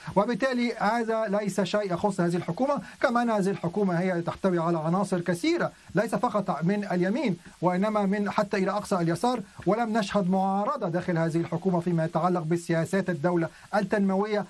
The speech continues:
على هضبة الجولان الإسرائيلية. أنا، آه، حينما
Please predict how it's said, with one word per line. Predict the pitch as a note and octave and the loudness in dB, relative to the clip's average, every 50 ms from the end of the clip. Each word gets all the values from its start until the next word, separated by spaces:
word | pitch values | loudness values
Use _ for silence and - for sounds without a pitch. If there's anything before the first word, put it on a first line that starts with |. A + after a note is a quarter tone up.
| - - E3 - | -8 -8 -2 0
على | F#3+ G#3 G3+ | 0 2 2
هضبة | F#3 G#3+ A3 G#3 F#3+ G3+ G3+ | 0 0 0 0 0 0 0
الجولان | G3+ F3 D#3 F3+ G#3 A#3 A3+ A3 - G#3 | 0 0 0 0 0 -2 -2 -2 -2 -2
الإسرائيلية. | G3+ G3+ G3 - - F#3+ E3+ E3 D#3 D3 D3 C3+ A#2+ G2 - - - - - - - - - - | -2 -2 -2 -2 0 -2 -2 0 -2 -2 -2 -2 -4 -6 -10 -12 -16 -16 -16 -14 -12 -4 0 2
أنا، | A#3+ C#4 C#4+ C#4 C4 B3+ A#3+ A#3 A#3 - | 2 2 2 2 0 0 0 -2 -2 -2
آه، | G#3+ A3 | -2 0
حينما | A3 - A3 G#3+ A#3+ B3 B3 | 0 0 0 0 0 0 -2